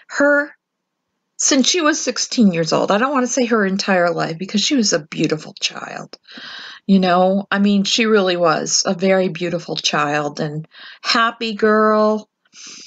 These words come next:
She used to sing and she dreamed of going to Paris. And I noticed the picture in the back of the Eiffel Tower. And that reminds me of Shannon,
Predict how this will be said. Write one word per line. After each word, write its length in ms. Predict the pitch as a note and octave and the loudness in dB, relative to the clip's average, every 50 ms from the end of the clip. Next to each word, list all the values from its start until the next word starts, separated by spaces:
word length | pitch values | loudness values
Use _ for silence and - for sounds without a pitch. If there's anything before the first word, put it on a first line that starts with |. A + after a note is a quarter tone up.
| - - - | -16 -6 -4
She 160 | - - B3 | -2 0 0
used 240 | A3+ A#3+ A#3 - - | 0 0 -2 -2 -4
to 60 | - | -4
sing 560 | - - - - - A#3 A3 A3 G#3+ G#3 G#3 A3 | -2 -2 0 0 2 2 4 4 4 4 4 4
and 120 | A3 G#3 | 2 2
she 140 | - B3 A#3 | 2 0 0
dreamed 460 | G3+ F#3+ G3 G#3 G#3+ A3+ A#3 A3 A#3 | 0 0 2 4 4 4 4 2 0
of 100 | G#3+ G#3 | 0 0
going 320 | A3 A3 G#3+ G#3+ G#3+ A3 | 0 2 2 4 4 4
to 80 | A3+ B3 | 2 2
Paris. 840 | - - - - G3 G3+ G3+ G3+ G3+ G#3 G#3 G#3+ G3+ - - - - | 0 -4 -4 -2 0 0 0 0 0 -2 -2 -2 -4 -4 -6 -4 -2
And 340 | G#3+ G3 F#3 F#3 F#3+ G3 G3 | 0 0 0 0 0 -2 -2
I 300 | - - A3+ G#3 G#3 G#3 - - _ _ _ - | -2 -4 -4 -4 -6 -10 -18 -20 _ _ _ -6
noticed 340 | G3+ G3 G3 G3 G3 F#3+ - | -2 0 2 2 0 -2 -4
the 60 | - | -6
picture 400 | G3 - A#3+ - G3+ - - F#3+ | -2 -2 -2 -2 -2 -2 -2 -2
in 60 | F#3 F3 | -2 -2
the 80 | F3+ | -2
back 420 | E3 F3+ F3+ F3+ F#3 F#3+ G3 - G3 | -2 0 0 0 -2 -4 -4 -4 -4
of 240 | E3+ E3+ E3 F3 | -4 -4 -4 -6
the 200 | G3 - - - - _ - - - - - - - - | -8 -8 -8 -8 -12 _ -20 -20 -20 -20 -20 -20 -14 -8
Eiffel 360 | - F#3 F#3+ G3+ - F#3+ F#3+ | -6 -6 -6 -4 -4 -6 -6
Tower. 640 | - - - A3 G3 G3 G3 G3 G3+ F#3+ G#3 G#3+ G#3 _ _ _ - - - - _ - | -4 -2 -2 0 0 0 0 0 0 0 -2 -4 -6 _ _ _ -20 -20 -20 -20 _ -2
And 120 | A3+ C4 | 0 0
that 100 | D4 - | 0 0
reminds 480 | C4+ D4 C#4+ D4+ D4 D4 D4+ D4+ G#3 C#4+ | -2 -4 -4 -4 -4 -4 -4 -4 -4 -4
me 160 | D4 C#4 C4+ | -2 -2 -2
of 80 | C4 - | 0 0
Shannon, 680 | - - C#4+ C#4+ D#4+ D#4+ A#3+ G3 - - G3 G3+ G3+ | 0 0 -2 -2 -4 -6 -6 -6 -6 -8 -10 -12 -12